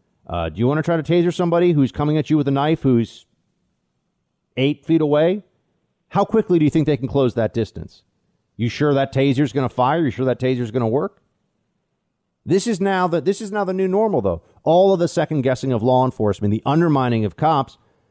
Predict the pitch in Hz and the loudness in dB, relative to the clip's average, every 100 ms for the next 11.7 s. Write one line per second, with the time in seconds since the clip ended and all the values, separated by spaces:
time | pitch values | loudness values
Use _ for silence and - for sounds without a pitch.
0 | - 139 160 139 139 - 139 139 131 - | -8 -2 0 0 -2 0 2 2 0 0
1 | 123 110 123 135 120 98 92 120 170 185 | 0 2 0 0 0 0 -2 -2 0 0
2 | 160 147 143 151 135 180 233 160 135 120 | 0 -2 0 -2 -2 -2 0 2 0 0
3 | 113 107 104 139 160 175 131 117 214 269 | 0 0 0 0 0 0 0 -2 0 0
4 | - 247 233 - 127 147 143 - 127 92 | 0 0 -2 -2 -4 -2 -4 -2 -4 0
5 | 180 196 190 185 175 - _ _ 131 135 | 0 2 0 0 -2 -10 _ _ -2 0
6 | 127 - 180 190 196 190 180 _ _ _ | 0 -2 0 2 2 2 -2 _ _ _
7 | _ 107 190 - 202 175 170 185 147 110 | _ 0 0 2 0 0 0 -2 -2 -2
8 | 147 147 143 139 127 120 - 135 127 113 | 0 2 2 2 0 -4 -8 -4 -4 -4
9 | 113 131 165 165 165 135 139 131 127 113 | -4 0 0 0 -2 -2 0 2 0 -2
10 | - 156 175 - 139 123 113 - 110 104 | -6 -2 0 -2 -4 -4 -4 -6 -8 -8
11 | _ _ - 135 131 120 - | _ _ -4 0 0 0 -6